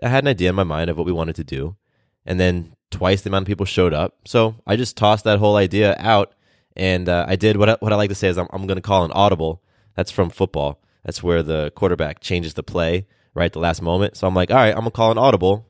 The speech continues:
And we just, we just freestyled the entire play camp. And, you know, a year, a couple years ago, that would have freaked me out to just completely toss the playbook out and just trust myself and go with it and, you know, not worry about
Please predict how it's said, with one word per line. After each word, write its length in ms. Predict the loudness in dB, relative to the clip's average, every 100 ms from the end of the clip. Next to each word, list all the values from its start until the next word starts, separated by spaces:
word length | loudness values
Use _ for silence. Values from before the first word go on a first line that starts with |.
| _
And 380 | -2 0 0 -2 _ _ _
we 100 | -2
just, 320 | 2 2 2 -14 _ _
we 100 | -4
just 180 | -4 -2
freestyled 500 | -2 0 2 2 0
the 100 | -2
entire 500 | -4 0 2 2 0
play 260 | -2 -2
camp. 380 | -2 -6 -12 -12 _ _ _ _ _
And, 360 | 2 2 0 -8 _ _ _
you 120 | 0
know, 260 | 2 2 -2 _ _ _
a 60 | -2
year, 280 | 0 -2
a 60 | -2
couple 220 | -4 0
years 200 | 2 0
ago, 160 | 2 0
that 200 | 0 0
would 120 | 0
have 60 | 0
freaked 260 | -2 -2
me 120 | 0 4
out 360 | 4 4 -2 _ _ _ _ _
to 100 | -2
just 240 | 0 0
completely 580 | -4 -4 0 0 2 0
toss 280 | 2 0 0
the 100 | -2
playbook 420 | 0 0 2 -2
out 280 | 0 -2 -4 _ _ _
and 160 | -6 0
just 240 | 0 0
trust 260 | 0 0 0
myself 540 | -4 -2 -2 -2 -8 _ _ _ _
and 220 | -8 0
go 180 | 4 4
with 220 | 4 0
it 160 | -8 -8 _ _ _ _ _
and, 440 | -2 0 -2 -6 -8
you 80 | -4
know, 140 | -2
not 260 | 0 -2 0
worry 380 | 2 4 4
about 420 | 0 -2 -4 -4